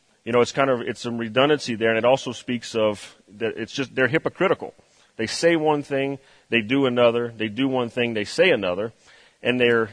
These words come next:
they're torn between two different things that are going on. Um, and what it ultimately ends up happening, you, we all have, you know, we all have a conscience, um, and I'm,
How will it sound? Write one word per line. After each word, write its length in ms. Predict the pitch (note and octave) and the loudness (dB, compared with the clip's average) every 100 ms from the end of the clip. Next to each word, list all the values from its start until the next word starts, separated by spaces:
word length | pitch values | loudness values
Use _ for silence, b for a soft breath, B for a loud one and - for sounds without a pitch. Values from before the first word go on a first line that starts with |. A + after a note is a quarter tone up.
| - | -2
they're 160 | B2+ | -2
torn 460 | A#2+ - G3+ E3 B2+ | -2 2 4 4 2
between 380 | B2 - B2+ A#2+ | -6 -6 -8 -4
two 140 | C#3+ | -4
different 300 | B2+ A#2 G#2+ | -4 -4 -4
things 240 | B2 A#2 | -4 -4
that 100 | G#2 | -6
are 60 | G#2 | -4
going 260 | G#2 A2+ A#2 | -2 0 2
on. 260 | C3+ F#2 - b b b b - | 0 -2 -12 b b b b 0
Um, 420 | B2 A2 G#2 F#2+ | 2 2 0 -4
and 140 | B2 C3+ | -2 2
what 120 | E3 | 2
it 120 | F#3 | 2
ultimately 460 | B2+ F3 - D#3+ C#3+ | 4 2 2 -2 -2
ends 120 | C3 | -2
up 80 | B2 | -2
happening, 360 | B2+ D#3 C3+ A#2 | 0 0 -2 -6
you, 100 | A#2+ | -6
we 160 | B2 | 0
all 200 | C3+ D3+ | 4 4
have, 560 | C3 C3 A#2+ A2+ - - _ _ | 4 4 4 2 -10 -18 _ _
you 120 | A2+ | -4
know, 160 | A#2+ | -2
we 140 | B2+ A#2+ | 0 0
all 120 | C3 | 0
have 180 | B2+ G#2 | 0 -2
a 80 | G2 | -4
conscience, 640 | - A#2+ A2+ G#2+ - - - b b b | -4 -2 -2 -4 -8 -10 -16 b b b
um, 440 | A2 G#2+ G#2 G2+ G2 | -2 0 0 -4 -4
and 100 | A#2 | 0
I'm, 240 | A#2 A2+ | 0 -2